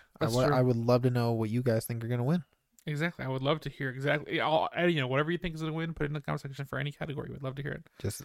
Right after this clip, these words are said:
Speaker 1: let us know so we can discuss it.
Speaker 2: Exactly. I'll respond to you. You, you can write something
Speaker 1: <laughs>
Speaker 2: mean. You can write something mean too. I'll respond to that. I'm, I'll be nice,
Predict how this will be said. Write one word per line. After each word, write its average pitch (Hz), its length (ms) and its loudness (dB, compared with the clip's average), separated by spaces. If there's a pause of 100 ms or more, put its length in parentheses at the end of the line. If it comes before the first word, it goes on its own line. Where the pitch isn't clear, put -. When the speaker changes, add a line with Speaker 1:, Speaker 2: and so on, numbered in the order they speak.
Speaker 1:
let 120 200 -2
us 143 240 0
know 131 540 2
so 135 140 -2
we 113 100 0
can 110 140 -4
discuss 120 500 -2
it. - 320 -6 (300)
Speaker 2:
Exactly. 139 560 0 (200)
I'll 143 100 -2
respond 139 400 0
to 131 60 -4
you. 131 140 -8 (140)
You, - 60 -6 (240)
you 170 60 -8
can 185 80 2
write 190 200 4
something 180 260 6
Speaker 1:
<laughs> - 0 -
Speaker 2:
mean. 165 120 8 (420)
You 185 140 4
can 208 120 4
write 226 140 10
something 196 220 4
mean 151 180 2
too. 143 180 6
I'll 127 80 6
respond 143 300 6
to 135 60 4
that. 131 280 4
I'm, 135 160 4 (260)
I'll 175 100 8
be 190 100 6
nice, 185 320 10